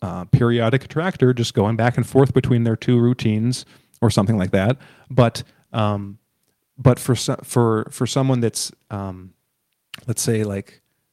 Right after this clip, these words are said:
well, you can compare that person to someone who is constantly searching, constantly exposing themselves to new experiences, constantly trying to better themselves, um, by breaking out of those old dynamical systems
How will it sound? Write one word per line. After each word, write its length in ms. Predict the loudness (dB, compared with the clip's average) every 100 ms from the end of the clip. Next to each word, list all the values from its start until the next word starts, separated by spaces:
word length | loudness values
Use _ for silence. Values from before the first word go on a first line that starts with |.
| _ _ _ _ _ _ _
well, 120 | 4
you 120 | 4 0
can 120 | -4
compare 360 | -4 -2 0
that 240 | 0 -2 -2
person 420 | -4 -4 -6 -8
to 140 | -8
someone 460 | -4 -2 0 -2 -4
who 300 | -4 0 0
is 200 | 0 -2
constantly 920 | -4 -4 -2 -2 -2 -2 0 0 0 -4 _ _ _ _ _
searching, 560 | -2 2 2 0 -4 -2
constantly 600 | 0 0 -2 -2 -2 -4 -10
exposing 540 | -8 -6 0 0 0
themselves 380 | -2 0 0 0
to 100 | 0
new 120 | 0 0
experiences, 760 | 0 2 2 2 0 0 0 -2 -18 _
constantly 640 | 2 2 2 -2 2 0 0 -8 _ _
trying 400 | 0 2 2 -2
to 420 | -2 0 0 -2 -6 _ _ 0
better 240 | 2 2 0
themselves, 760 | -2 -4 -6 -8 -10 -12 -12 -16 _ _ _ _
um, 300 | 0 0 -2 0
by 140 | 0
breaking 480 | 2 2 2 2 0
out 240 | 0 0 -2
of 160 | -4
those 260 | -2 -2 -2
old 420 | -2 0 -2 -8
dynamical 540 | -4 -2 0 -4 -8 -10
systems 640 | -8 -8 -8 -10 -10 -16